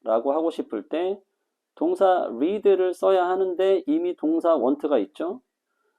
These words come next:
그래서 read를 to read로 형용사로 위장해서 명사 a book을 꾸며주게 하면 됩니다. 그러면 나는 읽을 책을 원한다 라는 문장이 됩니다. I want a book to read요.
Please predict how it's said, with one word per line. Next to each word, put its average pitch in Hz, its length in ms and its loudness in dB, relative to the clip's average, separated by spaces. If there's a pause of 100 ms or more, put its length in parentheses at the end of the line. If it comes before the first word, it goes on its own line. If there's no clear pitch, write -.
(160)
그래서 143 360 2
read를 180 1000 2
to 220 460 -2
read로 160 760 0 (440)
형용사로 240 600 0
위장해서 131 760 0
명사 131 320 0
a 120 300 4
book을 139 280 -4 (100)
꾸며주게 208 440 -6
하면 170 220 -2
됩니다. 92 500 -10 (840)
그러면 147 600 -4
나는 123 340 0
읽을 135 300 -4
책을 139 280 -2
원한다 120 680 0
라는 107 200 -4
문장이 110 280 -6
됩니다. 85 560 -14 (460)
I 104 220 -2
want 95 240 -4
a 85 100 -10
book 165 340 0
to 131 280 -6
read요. 92 640 -6